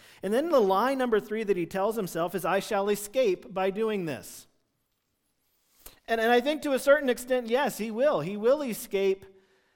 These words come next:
the immediacy of the threat of Saul, but he doesn't escape really anything.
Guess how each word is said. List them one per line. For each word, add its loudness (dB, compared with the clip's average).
the 0
immediacy 0
of -4
the -2
threat 0
of -4
Saul, 2
but 0
he -6
doesn't -2
escape -2
really -2
anything. -8